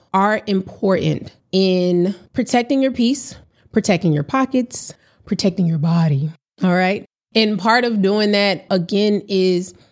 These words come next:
knowing who you are, what's important to you, what's your non-negotiables, what's your triggers. <laughs> Like I said, I'm realizing we really need to talk about triggers and cues.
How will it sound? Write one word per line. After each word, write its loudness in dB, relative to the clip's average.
knowing 2
who -2
you 0
are, 0
what's 0
important 0
to -4
you, 2
what's 0
your 2
non-negotiables, 0
what's 4
your 2
triggers. -2
<laughs> -14
Like 0
I 0
said, -2
I'm 0
realizing 2
we 2
really 2
need 0
to -8
talk -2
about 0
triggers 0
and -2
cues. 0